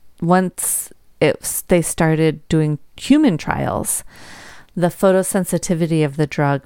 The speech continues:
became very dangerous, where people couldn't even sit in a room with a sunny window without getting very, very burnt.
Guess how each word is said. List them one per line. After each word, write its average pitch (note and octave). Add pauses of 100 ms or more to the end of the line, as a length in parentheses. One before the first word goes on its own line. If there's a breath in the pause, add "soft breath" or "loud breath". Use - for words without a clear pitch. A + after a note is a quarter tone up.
(200)
became E3
very D#3
dangerous, C#3+
where C#3+
people D#3
couldn't E3+
even D3
sit - (600 loud breath)
in F3
a D#3+
room D3+
with D#3+
a D3+
sunny D3
window C#3+
without C#3
getting C3+ (160)
very, D#3
very C3+ (180)
burnt. -